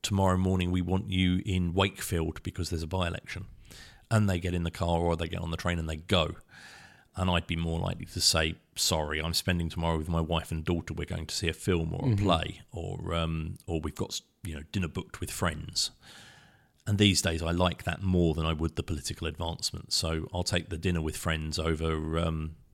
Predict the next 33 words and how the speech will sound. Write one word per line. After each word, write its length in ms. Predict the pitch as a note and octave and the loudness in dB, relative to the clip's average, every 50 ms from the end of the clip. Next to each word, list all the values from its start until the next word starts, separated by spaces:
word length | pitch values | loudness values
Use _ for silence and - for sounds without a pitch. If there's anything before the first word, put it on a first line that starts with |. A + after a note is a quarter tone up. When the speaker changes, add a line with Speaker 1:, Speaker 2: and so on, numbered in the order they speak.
| - - - | -20 -8 -6
Speaker 1:
a 80 | F2 | -4
wet 280 | E2 E2 D#2+ - - _ | -2 -2 -4 -4 -8 _
by-election 680 | - E2+ E2 D#2+ E2 E2+ - - - E2 D#2+ E2 E2 - - _ - | -4 -4 -2 -2 -2 -4 -6 -8 -8 -6 -6 -6 -8 -10 -14 _ -6
Speaker 2:
Yeah. 160 | A#2 G#2 G2 F#2 - | -2 -2 -2 -2 0
Speaker 1:
stuffing, 560 | - C#3 A#2+ - - - - D#2+ E2 A2+ A#2+ | 2 4 4 4 2 -2 -2 -2 -2 -4 -2
Speaker 2:
<laughs> 60 | - G#2 | 0 0
Speaker 1:
uh, 60 | C3 - - | 0 0 0
leaflets 720 | - C3 F#2+ F#2+ F2+ F#2 F#2+ F#2+ F#2 - - - - - | 0 0 0 0 0 0 0 0 0 -2 -4 -6 -6 -2
through 120 | - F2+ E2+ | -2 0 4
doors. 280 | A#2 A2+ F#2+ F2+ - - - - - - | 6 6 6 6 4 0 -6 -8 -6 0
Speaker 2:
Yes. 260 | G#2+ G#2 G2 F2+ - - | 2 2 2 2 2 2
Speaker 1:
But 100 | C#3+ A2 | 2 4
they 140 | A#2+ A#2 A2 | 4 2 2
expect 340 | - - - B2 - - - | 2 2 2 2 0 2 2
the 120 | - G2 | 4 4
M 160 | F#2+ F#2 F#2 F2 | 4 4 4 4
P, 240 | G2 F2+ F#2 F2+ F#2 - _ - - _ | 4 2 2 2 -2 -6 _ -20 -16 _
potential 380 | - - G2+ F#2 - - F#2 | -2 0 0 0 0 0 -2
M 80 | F2 F2 | 0 0
P 120 | - F2 | -2 -4
foot 200 | E2 - F2+ - | -2 -4 -4 -2
soldiers 360 | - F#2 E2+ E2 D#2+ D#2 E2+ - | 0 0 0 0 0 -2 -4 -4
to 100 | - F2 | 0 4
do 160 | G2+ F#2+ E2 | 4 4 4
that. 180 | E2 E2 - - | 4 0 2 4
So 180 | - C3 B2+ - | 4 4 4 6
I 60 | - C#3+ | 8 8
don't 160 | G#3+ G#3+ G3 | 8 8 8
think 140 | F#3 F#3+ F#3 | 6 6 6
I'll 80 | E3+ D3+ | 6 6
Speaker 2:
Mm-hmm. 80 | D#3 | 6
Speaker 1:
do 60 | C#3 G#2+ | 4 4
that, 220 | F2 D2 D2 - | 4 2 0 -4